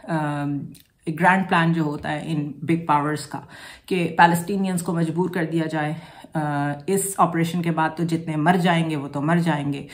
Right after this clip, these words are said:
जो रह जाएंगे वो यकीनन वहाँ से भागेंगे और वो मिस्र में जाके पनाह लेंगे। मिस्र वो क-, वो मुल्क है जो पाकिस्तान का, आप समझें, बिल्कुल mirror image है। There are so many similarities between Egypt and Pakistan।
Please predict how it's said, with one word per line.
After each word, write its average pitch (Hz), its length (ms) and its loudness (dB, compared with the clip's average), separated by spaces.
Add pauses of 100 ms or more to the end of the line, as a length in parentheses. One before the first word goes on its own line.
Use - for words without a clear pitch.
(260)
जो 165 100 2
रह 185 180 4
जाएंगे 160 560 2
वो 160 140 0
यकीनन 170 400 0
वहाँ 165 240 4
से 180 80 -2
भागेंगे 165 640 2 (300)
और 247 100 6
वो 269 80 8
मिस्र 233 360 4
में 175 120 2
जाके 131 300 -2
पनाह 135 360 -6
लेंगे। 123 380 -10 (580)
मिस्र 285 460 6
वो 196 460 2
क-, 170 240 0
वो 190 180 4
मुल्क 240 360 4
है 165 240 -2
जो 190 140 0
पाकिस्तान 233 760 2
का, 254 120 -2
आप 220 240 0
समझें, 226 360 -2
बिल्कुल 254 300 0
mirror 190 560 4
image 127 400 -4
है। 147 140 -10
There 180 220 -4
are 185 180 -4
so - 320 2
many 240 240 6 (100)
similarities 165 600 -2 (100)
between 160 300 -4
Egypt 156 440 -4
and 143 160 -6
Pakistan। 143 520 -6